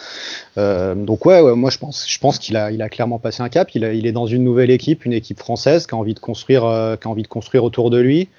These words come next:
avec Vasseur qui a l'air d'avoir un projet, euh, un projet sensé et ambitieux.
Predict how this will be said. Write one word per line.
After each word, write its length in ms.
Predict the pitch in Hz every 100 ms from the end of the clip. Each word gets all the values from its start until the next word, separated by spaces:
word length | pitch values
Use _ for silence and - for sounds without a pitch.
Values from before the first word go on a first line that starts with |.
| _ _
avec 220 | 104 110 107
Vasseur 420 | 117 - 135 127
qui 80 | 113
a 40 |
l'air 200 | 113 110
d'avoir 340 | 110 110 117
un 80 | 110
projet, 400 | 104 - 113 110
euh, 480 | 120 113 104 101 98
un 140 | 95
projet 400 | 98 - 110 110
sensé 560 | 107 110 - 123 120 110
et 60 | 107
ambitieux. 500 | 107 113 - 160